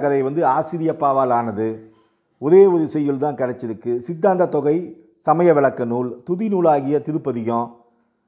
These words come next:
இலக்கணம்னு எடுத்துக்கிட்டா, புத்தமித்தத்தினுடைய வீர சோழியம் வந்து ஒரு ஐந்து இலக்கண நூல். உரைகள்னு பார்த்தா, நீலகேசி, வீர சோழிய உரைகள்ல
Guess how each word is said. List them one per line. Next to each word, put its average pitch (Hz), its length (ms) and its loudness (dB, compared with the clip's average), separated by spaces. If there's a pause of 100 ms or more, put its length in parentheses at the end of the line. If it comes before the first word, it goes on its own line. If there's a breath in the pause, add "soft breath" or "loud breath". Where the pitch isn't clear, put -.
(240)
இலக்கணம்னு 233 500 2
எடுத்துக்கிட்டா, 170 520 -2
புத்தமித்தத்தினுடைய 151 840 -2
வீர 180 220 2
சோழியம் 143 420 0
வந்து 143 260 -4
ஒரு 156 340 -2
ஐந்து 156 300 -2
இலக்கண 139 360 0
நூல். 117 360 -4 (600)
உரைகள்னு 220 420 4
பார்த்தா, 175 560 0
நீலகேசி, 156 840 -2 (100)
வீர 180 280 0 (120)
சோழிய 151 380 2
உரைகள்ல 139 680 0